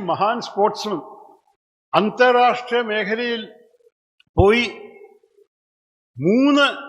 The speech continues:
ഓരോരോ ബന്ധമില്ലാത്ത സ്പോർട്ടിംഗ് ഡിസിപ്ലിൻ, ഷോട്ട് പുട്ട്, ഡിസ്കസ് ത്രോ, ടെന്നീസ്, അതിനൊപ്പം ജാവലിനിലും അദ്ദേഹം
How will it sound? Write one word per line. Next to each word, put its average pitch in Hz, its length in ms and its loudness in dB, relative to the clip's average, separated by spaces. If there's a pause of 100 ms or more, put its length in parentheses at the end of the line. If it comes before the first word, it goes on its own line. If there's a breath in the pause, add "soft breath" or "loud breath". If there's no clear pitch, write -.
(880)
ഓരോരോ 262 440 0 (380)
ബന്ധമില്ലാത്ത 294 840 2 (160)
സ്പോർട്ടിംഗ് 247 460 -4
ഡിസിപ്ലിൻ, 226 380 -2 (120)
ഷോട്ട് 220 360 2
പുട്ട്, - 260 -2 (800)
ഡിസ്കസ് 196 520 2
ത്രോ, 240 160 0 (240)
ടെന്നീസ്, 220 440 0 (340)
അതിനൊപ്പം 226 380 0 (100)
ജാവലിനിലും 254 720 2
അദ്ദേഹം 214 280 -4